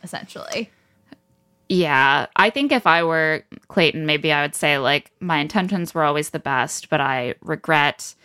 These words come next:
Speaker 2: not asking more questions. I regret not standing firmer on this or that." Like, surely there have to be moments that you can reflect on and be like,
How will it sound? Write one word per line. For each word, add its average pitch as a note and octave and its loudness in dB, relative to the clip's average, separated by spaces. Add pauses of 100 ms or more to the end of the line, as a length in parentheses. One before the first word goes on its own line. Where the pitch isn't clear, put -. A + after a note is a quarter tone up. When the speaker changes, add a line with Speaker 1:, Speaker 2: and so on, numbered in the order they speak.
(260)
Speaker 2:
not D#3 2
asking D#3 -4
more D#3 -2
questions. F#3+ -2
I C#3+ -2
regret C#3+ -2
not D3 -2
standing D3+ -6
firmer F#3 0
on D#3 -2
this D3+ -8
or D3+ -4
that." E3 2
Like, D3+ 0 (1400)
surely C4+ 0
there A#3+ 4
have G3 2
to - -2
be F#3+ 4
moments E3 2
that - -2
you D#3 0
can E3 -4
reflect D3+ -2
on C#3+ -2
and D3 -2
be D3 0
like, D3 0